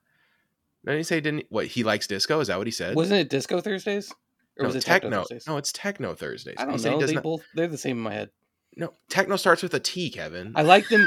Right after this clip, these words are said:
Speaker 2: equally,
Speaker 1: <laughs>
Speaker 2: so.
Speaker 1: Uh, but yeah, he said he doesn't even really like techno, and I'm like, "Wow, you've tortured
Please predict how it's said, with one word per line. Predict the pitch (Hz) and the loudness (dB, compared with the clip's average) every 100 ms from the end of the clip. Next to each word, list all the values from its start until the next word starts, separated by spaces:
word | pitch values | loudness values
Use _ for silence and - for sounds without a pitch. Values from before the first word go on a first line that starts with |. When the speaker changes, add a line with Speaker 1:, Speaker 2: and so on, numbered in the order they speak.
| 175 | 6
Speaker 2:
equally, | 160 143 110 - | 4 4 8 8
Speaker 1:
<laughs> | - 151 | 8 6
Speaker 2:
so. | 139 131 131 - - - - _ _ _ _ - 311 269 170 139 - | 8 6 4 0 -16 -20 -20 _ _ _ _ -10 -6 -4 -6 -4 4
Speaker 1:
Uh, | 113 110 82 | 6 8 6
but | 104 127 | 2 6
yeah, | 156 | 6
he | 143 | 6
said | 160 180 | 0 0
he | |
doesn't | 180 180 | 2 2
even | 180 180 | 2 2
really | 175 | 2
like | 165 160 180 | 4 4 4
techno, | 123 90 87 | 2 0 -2
and | 90 | -4
I'm | 101 113 | -2 -2
like, | 107 101 104 92 - - | -2 -4 -10 -14 -20 -12
"Wow, | - 101 95 85 73 - _ | -4 0 0 0 -6 -8 _
you've | 87 110 113 - - | -10 -8 -8 -10 -16
tortured | - 120 131 135 120 110 | -2 0 0 0 -2 -4